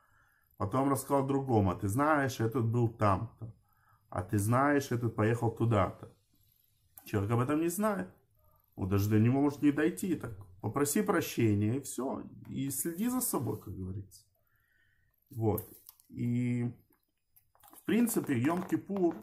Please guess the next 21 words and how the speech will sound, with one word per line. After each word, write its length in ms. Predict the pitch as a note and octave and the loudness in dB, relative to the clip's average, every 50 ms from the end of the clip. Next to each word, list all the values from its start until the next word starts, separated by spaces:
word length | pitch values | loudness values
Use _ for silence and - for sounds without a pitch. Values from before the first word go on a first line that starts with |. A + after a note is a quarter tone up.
| - - - _ _ _ _ _ _ _ _ _ _ _ _ _ _ _ _ _ - | -14 -20 -20 _ _ _ _ _ _ _ _ _ _ _ _ _ _ _ _ _ -8
и 80 | A#2 G#2+ | -8 -4
период 420 | G2 - C3 C#3 D#3+ E3+ D#3 D#3 | -2 0 0 4 4 4 4 4
перед 240 | - F3+ F#3 F3+ D#3+ | 2 2 2 2 2
Йом-Кипуром — 800 | D#3+ D3+ C#3 C#3 - - B2 A#2 - C3+ C3 B2+ A#2 A2+ A2 G#2+ | 0 0 0 -2 -4 -6 -8 -6 -6 -4 -2 0 0 0 0 -2
это 460 | G#2 - G#2+ G#2 G2+ G2+ G#2+ G#2 G#2 | -2 -4 -2 -2 0 0 0 -2 -2
очень, 440 | A2+ - - - - - F#3 F3+ F#3+ | -2 -4 -6 -8 -10 -8 -6 -6 -4
очень 640 | - - - - - - F3+ F3 E3+ D#3+ D#3 D3+ D3 | -4 -6 -6 -8 -8 -8 -6 -4 -2 -2 -2 -2 -4
трепетный 600 | D3+ - E3+ F3 E3 E3 - C3+ - - B2 A#2 | -2 0 2 2 2 0 -2 -6 -4 -4 -2 0
момент, 480 | A#2 B2 B2+ C#3+ C#3 A#2+ G#2+ G2 F#2+ | 0 0 0 0 0 0 -2 -2 -4
трепетный, 580 | - B2 B2+ B2+ - C3 A#2 B2+ - A2+ - - - _ _ _ _ _ _ _ _ _ _ | -4 -6 -6 -4 -6 -6 -4 -2 -4 -4 -4 -6 -12 _ _ _ _ _ _ _ _ _ _
трепетные 540 | - D3 D3 C#3+ - C#3+ C#3 - - C3+ C3 | 0 0 0 0 0 -4 -2 0 0 0 0
дни, 320 | B2 A#2 B2 D3 C#3 A#2 | 0 0 0 2 2 2
да, 260 | F#2+ F2+ G#2 A2+ B2 A#2+ | 2 2 0 0 0 -2
их 120 | A#2+ - | -4 -4
называют 420 | A2+ G2+ G2+ A#2 A#2 A#2+ A2+ A2+ - | -4 -4 -2 -2 -2 -2 -4 -4 -6
как, 220 | - G#2 - - | -10 -14 -10 -6
э, 240 | A2 G#2+ G2 F#2+ G2 | -4 -2 -2 -2 -2
дни 460 | F#2+ G2 A2+ C3 C3+ C3 B2 A#2+ - - - _ _ _ _ _ _ _ _ _ | -4 -2 -2 -2 0 0 -2 -4 -6 -14 -20 _ _ _ _ _ _ _ _ _
людей, 320 | - G#2 G#2+ G#2+ A#2 C3+ | -4 -2 0 0 0 -2
которые, 1160 | C3+ C3 A#2+ A2 - A#2+ A2+ A2+ A#2 A#2 A2+ A2 A2 G#2+ G#2 G#2 G#2 G#2 G#2+ G#2+ G#2+ G#2 G#2+ | -2 -2 -4 -2 0 0 2 2 2 2 2 2 2 2 2 0 0 0 0 0 0 -2 -2
э, 40 | A2 | -2